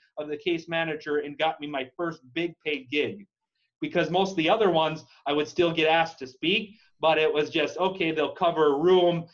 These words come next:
they'll cover travel, but not paid. But it led to my first big paid speaking gig, which was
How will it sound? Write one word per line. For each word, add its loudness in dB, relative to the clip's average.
they'll -6
cover 0
travel, 2
but -2
not -2
paid. -2
But -4
it -6
led 0
to -12
my -4
first -4
big -2
paid -8
speaking -14
gig, -8
which -12
was -12